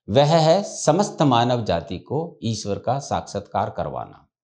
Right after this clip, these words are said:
तो लाला जी साहब ने ऐसी विभूति को धरा पर अवतरित कराया जिनका नाम है बाबूजी महाराज। और बाबूजी महाराज ने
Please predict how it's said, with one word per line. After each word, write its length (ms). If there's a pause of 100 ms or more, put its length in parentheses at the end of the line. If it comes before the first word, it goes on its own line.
(400)
तो 80
लाला 320
जी 140
साहब 400
ने 320 (300)
ऐसी 360
विभूति 540
को 520
धरा 340
पर 180
अवतरित 560
कराया 560 (300)
जिनका 300
नाम 240
है 300 (120)
बाबूजी 720
महाराज। 480 (420)
और 160
बाबूजी 440
महाराज 460
ने 380